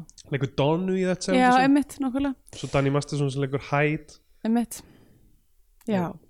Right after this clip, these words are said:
Speaker 2: Ég var viðurkenni, ég horfði ekki mikið á seventies Show.
Speaker 1: Ha-, það var svona þáttur þar sem ég var eitthvað svona, þegar hann kom í sjónvarpið þá var ég bara eitthvað, ég ætla að gera ráð fyrir þetta að vera góður þáttur og bara byrja að taka upp alla þættina.
Speaker 2: Já, ok,
Speaker 1: Á
Speaker 2: þú bara,
Speaker 1: vídeóspólu.
Speaker 2: <laughs> bara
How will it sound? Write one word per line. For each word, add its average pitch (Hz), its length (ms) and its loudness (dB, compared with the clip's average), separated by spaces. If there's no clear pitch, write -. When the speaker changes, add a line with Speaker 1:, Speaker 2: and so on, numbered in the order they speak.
Speaker 2:
Ég 208 480 4
var 240 160 4
viðurkenni, 208 320 0
ég 214 100 2
horfði 240 220 2
ekki 240 160 0
mikið 247 240 -2
á 254 60 -6
seventies 240 340 -8
Show. 151 140 -12
Speaker 1:
Ha-, 123 220 -4
það 151 180 0
var 165 120 2
svona 196 180 2
þáttur 185 380 2
þar 151 100 2
sem 160 80 2
ég 151 100 4
var 147 140 4
eitthvað 143 160 -2
svona, 139 200 2
þegar 151 260 0
hann 139 80 -6
kom 156 160 0
í 139 40 0
sjónvarpið 135 440 2
þá 123 80 4
var 120 140 2
ég 113 80 -4
bara 117 100 0
eitthvað, 127 140 2
ég 147 80 4
ætla 165 80 -2
að - 80 -2
gera 170 180 2
ráð 185 160 4
fyrir 175 260 0
þetta 165 220 2
að 156 60 2
vera 147 160 2
góður 151 260 2
þáttur 117 340 -2
og - 60 -10
bara 104 160 -6
byrja 127 140 -2
að - 80 -14
taka 160 340 0
upp - 140 -4
alla 123 180 -4
þættina. - 440 -4
Speaker 2:
Já, 226 220 4
ok, 170 200 0
Speaker 1:
Á 147 160 4
Speaker 2:
þú 143 160 4
bara, 185 240 4
Speaker 1:
vídeóspólu. 113 460 -8
Speaker 2:
<laughs> - 320 -10
bara 202 120 4